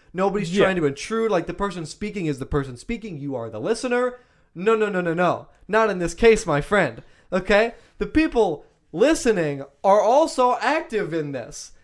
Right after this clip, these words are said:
Speaker 1: They're shouting out stuff left, right, and center, my friend,
Speaker 2: It's
Speaker 1: okay?
Speaker 2: like a community exercise.
Speaker 1: It is.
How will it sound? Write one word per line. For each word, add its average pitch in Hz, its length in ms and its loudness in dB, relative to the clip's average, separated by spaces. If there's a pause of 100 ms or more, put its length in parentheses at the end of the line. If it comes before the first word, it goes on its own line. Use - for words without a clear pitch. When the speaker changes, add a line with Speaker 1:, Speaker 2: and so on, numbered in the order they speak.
(160)
Speaker 1:
They're 294 200 6
shouting 254 440 0
out 233 220 -2
stuff 240 420 0
left, 262 320 -2
right, 233 260 0
and 233 300 -2
center, 214 480 -2
my 135 200 -2
friend, 175 340 -2
Speaker 2:
It's 185 100 -2
Speaker 1:
okay? 226 140 2
Speaker 2:
like 254 100 0
a - 40 -6
community 240 500 4
exercise. 175 560 -2
Speaker 1:
It 196 140 4
is. 220 300 6